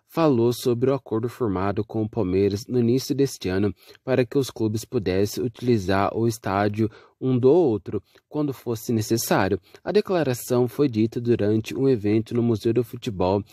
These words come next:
no estádio do Pacaembu. O dirigente rebateu as críticas da torcida, que não aprovou a ação promovida entre os times. Por fim, ele disse que viu o acordo com saldo positivo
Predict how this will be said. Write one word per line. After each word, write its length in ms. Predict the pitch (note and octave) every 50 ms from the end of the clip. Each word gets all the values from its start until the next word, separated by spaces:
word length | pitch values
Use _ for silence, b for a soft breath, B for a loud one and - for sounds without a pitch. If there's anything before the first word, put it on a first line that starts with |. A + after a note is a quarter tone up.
| B B B
no 140 | - B2
estádio 380 | A#2 - - - G2 G#2 G2+ G#2+
do 120 | G2 G#2+
Pacaembu. 720 | - - G#2 - - G2 F2 G2+ A#2+ D3 E3+ C#3 G2+ F#2 - B B B B B B
O 80 | -
dirigente 560 | F3+ E3+ G#3 F3 D3 A#2 A#2+ A#2+ B2 A#2+ - C#3
rebateu 420 | C3+ C3 B2+ B2 A2+ - A2+ A2+
as 140 | A#2 A#2 -
críticas 640 | - - G2+ A2 A2+ - - - A2 G#2+ - - b b b b b
da 180 | - B2+ A#2+
torcida, 600 | - - B2+ A2+ - - - G#2+ A2 G2 G#2 F#2+ b b b b b -
que 80 | - C#3
não 140 | C#3+ D3+ D#3+
aprovou 580 | D#3+ - - D#3 C#3 G#2+ F#2+ G2 G2+ A2 A2
a 240 | - - A2 A#2 A#2
ação 340 | A#2+ A#2 - - A2+ A#2 A2+
promovida 640 | - - A#2+ A#2+ A2 F2+ F2 G2 G2+ G#2+ F#2 - -
entre 340 | G#2+ A2 A2 - - A2+
os 120 | A2+ A2 -
times. 560 | - - G3+ E3+ A#2 G2 F#2+ F#2 - - - _ _ _ _ _ _ _ _ _ _ _ _
Por 220 | - A#3 A#3 A#3
fim, 260 | - - - D3 C#3+ C#3 G2+
ele 240 | D#3+ E3 F3 G3 E3+
disse 440 | A#2 A2 A#2 B2 B2+ - - C#3+
que 200 | - - D3+ D3+
viu 340 | C3+ B2 A2+ A2+ A#2 B2+ A#2+
o 140 | A#2 C3+ C#3
acordo 500 | C3+ B2+ _ - G#2+ A2 A2+ A#2+ A#2+ A#2+
com 220 | - - B2 A#2+
saldo 240 | A#2 - A2+ A2+ A#2
positivo 720 | - - C3 C3 B2 A2+ _ - F#2+ G#2 G#2+ F#2+ G2+ F#2